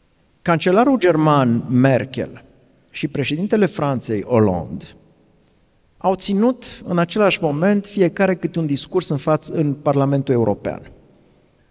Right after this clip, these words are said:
Dacă ascultăm acele discursuri,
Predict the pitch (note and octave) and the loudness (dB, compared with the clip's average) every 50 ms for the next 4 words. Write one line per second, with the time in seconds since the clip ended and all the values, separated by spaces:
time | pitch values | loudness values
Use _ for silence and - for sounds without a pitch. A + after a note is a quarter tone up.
0 | _ _ _ _ _ _ _ _ _ _ _ _ _ _ _ _ _ _ _ _ | _ _ _ _ _ _ _ _ _ _ _ _ _ _ _ _ _ _ _ _
1 | _ _ - - E3+ G#3 - C4+ B3+ - - G#3 - - G#3 G3+ F#3 F3 - E3 | _ _ 0 0 0 2 2 2 2 4 2 2 4 4 4 4 2 2 0 0
2 | D3 C3+ A#2+ G#2+ A2+ - - - - C#2 C#2 - - - - - - - - D#3+ | 0 0 0 -2 -2 -4 -4 -6 -6 -10 -10 -8 -8 -8 -8 -10 -12 -14 -16 -16
3 | - | -18